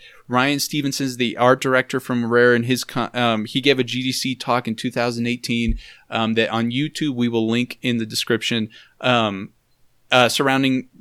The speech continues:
their, uh, th-, how they developed and implemented the art style for Sea of Thieves. And generally the question that we posed in the content was, um, does a stylized art style increase game longevity? And, um,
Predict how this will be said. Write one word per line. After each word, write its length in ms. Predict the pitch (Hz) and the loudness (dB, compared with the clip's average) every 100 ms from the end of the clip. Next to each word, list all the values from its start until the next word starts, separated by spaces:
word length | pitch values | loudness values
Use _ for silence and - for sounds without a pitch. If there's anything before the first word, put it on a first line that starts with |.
| - | -10
their, 600 | 123 131 127 127 123 123 | 4 4 6 4 2 2
uh, 100 | 139 | -2
th-, 420 | 127 127 139 131 | -4 -16 -14 -10
how 180 | - 143 | 4 6
they 300 | 135 131 131 | 8 6 4
developed 500 | 120 120 120 120 113 | 2 4 4 4 2
and 160 | 117 113 | 0 0
implemented 480 | 113 117 117 110 107 | -4 -4 -2 -2 0
the 100 | 107 | 0
art 120 | 104 | 0
style 200 | - 101 | -4 -6
for 140 | - | -8
Sea 140 | - - | -10 -8
of 80 | |
Thieves. 340 | - 220 220 - - - - | 2 4 4 -2 -12 -20 -4
And 280 | 165 185 180 | 2 4 4
generally 440 | 139 170 170 165 | 4 4 4 2
the 120 | 151 143 | 2 2
question 440 | 147 139 - 139 | 4 4 2 0
that 100 | 127 | 0
we 200 | 123 139 | 0 -2
posed 480 | - 139 131 127 - | 2 6 6 4 -2
in 180 | 127 127 | -2 0
the 80 | 123 | 0
content 640 | 123 123 120 - 120 117 | -2 -2 -2 0 -2 -2
was, 400 | 123 120 113 110 - - _ | 0 2 2 -2 -10 -20 _
um, 360 | - 120 117 117 | 0 2 2 -2
does 380 | 113 123 131 131 - | 2 4 2 0 -6
a 80 | |
stylized 520 | 117 - 123 127 123 - | -4 0 2 2 0 0
art 180 | 113 113 | 0 0
style 300 | - 110 107 | 0 0 0
increase 440 | 110 - 113 - | -2 0 0 -2
game 280 | - 104 104 | -4 -4 -4
longevity? 720 | 101 107 120 151 135 120 123 - - _ - | -4 0 4 4 4 0 -4 -10 -20 _ 2
And, 400 | 131 127 123 - | 4 6 4 2
um, 460 | 127 127 120 113 | 4 6 6 4